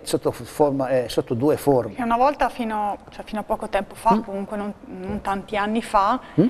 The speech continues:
Speaker 2: se il P S A era elevato si pensava subito appunto a un tumore,
Speaker 1: Si
Speaker 2: no?
Speaker 1: pensava subito ad un
Speaker 2: Quindi
Speaker 1: tumore.
Speaker 2: si aggredeva subito con le terapie
Speaker 1: No, si
Speaker 2: e
Speaker 1: facevano delle biopsie che sono un trauma, insomma, ecco,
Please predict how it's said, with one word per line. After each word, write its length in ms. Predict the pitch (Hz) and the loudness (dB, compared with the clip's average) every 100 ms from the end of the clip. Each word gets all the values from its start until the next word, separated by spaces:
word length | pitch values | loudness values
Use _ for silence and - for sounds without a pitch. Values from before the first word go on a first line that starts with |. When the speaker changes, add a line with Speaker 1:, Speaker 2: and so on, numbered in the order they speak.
| - - | 0 -10
Speaker 2:
se 500 | - 220 214 208 - | -2 2 2 0 -4
il 80 | - | -4
P 180 | 220 | -2
S 140 | 208 226 | 0 2
A 240 | 220 220 | 4 4
era 220 | - 208 208 | 0 -2 2
elevato 760 | 240 208 202 202 226 214 233 226 | 4 6 4 2 -2 0 0 0
si 320 | - 190 180 | -6 -8 -6
pensava 340 | 190 - 185 196 | -8 -10 -10 -10
subito 560 | - 175 190 214 214 | -8 -8 -8 -6 -6
appunto 420 | 170 - 180 175 196 | -6 -8 -12 -6 -6
a 60 | |
un 240 | 180 175 - | -6 -8 -10
tumore, 380 | 185 208 226 | -4 2 4
Speaker 1:
Si 60 | 180 | 4
Speaker 2:
no? 60 | 175 | 6
Speaker 1:
pensava 420 | 175 147 147 127 | 6 8 8 6
subito 340 | 147 139 139 | 4 2 2
ad 60 | 127 | 2
un 100 | 127 | 2
Speaker 2:
Quindi 240 | 202 233 | 4 4
Speaker 1:
tumore. 260 | 247 123 117 | 6 6 4
Speaker 2:
si 160 | - | 2
aggredeva 580 | 214 214 208 220 214 220 | 2 2 2 4 4 2
subito 480 | 214 196 196 226 240 | 2 -2 -2 0 0
con 300 | 240 190 208 | 0 -4 -2
le 140 | 190 | -4
terapie 520 | 175 180 180 - 175 196 | -4 -6 -6 -2 2 6
Speaker 1:
No, 180 | 214 - | 6 6
si 100 | - | 4
Speaker 2:
e 20 | |
Speaker 1:
facevano 300 | 185 202 160 | 6 8 8
delle 180 | 151 127 | 6 6
biopsie 500 | 127 110 - 104 90 | 4 2 0 -2 -2
che 140 | 104 | -2
sono 220 | - 123 | 2 2
un 140 | 104 - | 0 4
trauma, 460 | 120 131 101 90 - | 6 6 2 -6 -14
insomma, 460 | - - - - | -12 -12 -12 -6
ecco, 320 | 101 104 - | -4 -2 -4